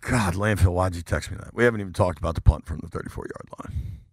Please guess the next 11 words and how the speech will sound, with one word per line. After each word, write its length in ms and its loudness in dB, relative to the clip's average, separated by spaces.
<laughs> 640 -2
that, 400 6
that 240 6
ended 240 6
up 140 4
being, 200 4
like, 140 4
a 80 4
net 360 2
six 460 4
yards. 540 4